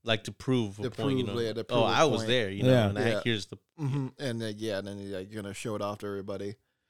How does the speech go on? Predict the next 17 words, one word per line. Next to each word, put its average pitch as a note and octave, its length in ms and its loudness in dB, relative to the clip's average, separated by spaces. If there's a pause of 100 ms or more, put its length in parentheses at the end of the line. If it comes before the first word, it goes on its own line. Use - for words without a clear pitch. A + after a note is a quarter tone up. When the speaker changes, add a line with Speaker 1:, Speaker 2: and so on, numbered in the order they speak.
(360)
Speaker 2:
and A#2+ 160 -12
be A2 160 -2
like, G2+ 340 -6
"I G#2+ 160 -4
am, A2+ 300 -8
aren't A2+ 200 -4
I A2 140 -6
so, A2 340 -6 (100)
aren't B2 160 -6
I A#2+ 60 -6
so B2+ 220 -4
great? A2+ 380 -4 (280)
Aren't C3+ 140 -8
I A#2 100 -6
so C3+ 200 -4
amazing B2 520 -4
for, A#2 400 -6